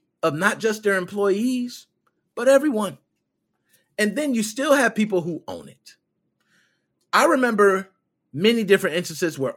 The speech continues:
owners are scrutinized for whatever it may be, whether it's certain comments they made, th-, certain things they've done,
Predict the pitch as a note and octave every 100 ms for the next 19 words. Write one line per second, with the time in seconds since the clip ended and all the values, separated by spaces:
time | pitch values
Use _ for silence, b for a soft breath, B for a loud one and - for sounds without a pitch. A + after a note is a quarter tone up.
0 | - C3 E3+ C#3+ G2+ - - - _ _
1 | _ _ - A#2+ G#2+ G2+ F2 - _ _
2 | _ _ _ _ _ - - B3 G3+ C#3
3 | F2 - - - B3 F4 D#4+ C#4+ B3+ B3
4 | A3+ G3+ C3 - C3 A2+ A2 - A2+ E2+
5 | - - A#3 A3+ A3 G#3+ G#3 F#3+ F3 F3
6 | F3 E3+ D3 - C#3 - F3+ C3 C3 C3
7 | G#2+ - F#2 F#2 - F3+ G#3+ A3 G#3